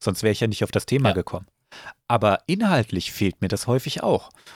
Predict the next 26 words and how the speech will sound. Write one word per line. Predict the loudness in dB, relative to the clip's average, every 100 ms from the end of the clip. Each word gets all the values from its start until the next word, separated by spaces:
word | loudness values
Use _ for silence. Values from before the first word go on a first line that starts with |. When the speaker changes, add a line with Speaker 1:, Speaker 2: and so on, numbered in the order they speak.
| -12 -6
Speaker 1:
Und | 0
dann | 2
muss | 2 0
ich | -2
diese | -2 0
Infos | 0 2 2 2
mir | 0 -2
erstmal | -4 -2 -2
herholen. | 0 0 2 -2 -4 _ -20 -6
Und | -2 0
dann | 0
auch | 0
noch | -2 -2
eine | -2 0
gewisse | 0 0 0
Sicherheit | -2 0 2 2 2 0
bei | -2 0
mir | 0 0
schaffen, | 0 -2 -4 -10 -14 -20 _
dass | -2 0
ich | -2
auch | 0
auf | 0
Fragen | -2 0 0 0 0
reagieren | 2 2 0 -6 -8
kann. | -14